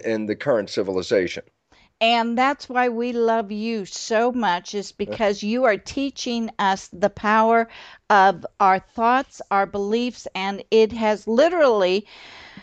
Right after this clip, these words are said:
Speaker 2: oh, changed my world because of your first book. But the, since the last time you were on my show, you've really traveled the world. And as a matter of fact,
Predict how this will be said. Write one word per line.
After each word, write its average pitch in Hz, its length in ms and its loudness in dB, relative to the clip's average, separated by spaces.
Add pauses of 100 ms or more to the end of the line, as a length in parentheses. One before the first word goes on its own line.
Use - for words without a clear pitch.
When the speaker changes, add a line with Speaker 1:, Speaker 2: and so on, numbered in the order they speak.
(200)
Speaker 2:
oh, 254 420 6
changed 262 420 -2
my 254 280 6
world 190 340 0
because 226 460 -2
of 202 180 -2
your 220 380 2
first 277 480 -2
book. 170 220 -2 (240)
But 262 360 4
the, 294 80 -10
since 370 360 -8
the 349 80 -4
last 349 320 2
time 339 240 -4
you 285 180 -4
were 254 240 2
on 262 420 0
my 233 220 0
show, 208 640 0 (320)
you've 240 220 -2
really 415 320 2
traveled 254 720 4
the 214 80 0
world. 208 680 2
And 233 220 0
as 320 340 2
a 349 100 -4
matter 277 520 2
of 233 100 -4
fact, 285 580 0